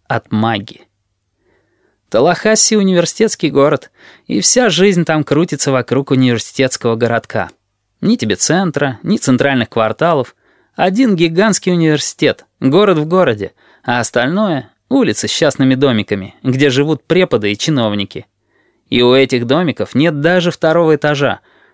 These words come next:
потому что летом жара поднимается как раз наверх, а только большой подвал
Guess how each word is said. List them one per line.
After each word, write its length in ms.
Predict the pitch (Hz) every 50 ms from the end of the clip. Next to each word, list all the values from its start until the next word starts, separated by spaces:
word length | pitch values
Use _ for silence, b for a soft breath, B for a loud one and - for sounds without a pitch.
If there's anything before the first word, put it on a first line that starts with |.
| b b
потому 320 | 131 131 - 135 143 143
что 180 | - - - 135
летом 380 | 131 143 165 170 175 165 156
жара 280 | 135 147 147 147 151 147
поднимается 640 | - 160 139 143 143 143 147 147 147 131 - 139
как 220 | - - 131 127 -
раз 200 | 151 151 139 -
наверх, 460 | 151 147 147 139 127 107 - - b b b b b b b b b b
а 160 | - 113 117
только 360 | - - - 247 208 - - 120
большой 380 | 117 123 120 - - 208 185
подвал 560 | - - 131 123 117 120 127 127 127 117 -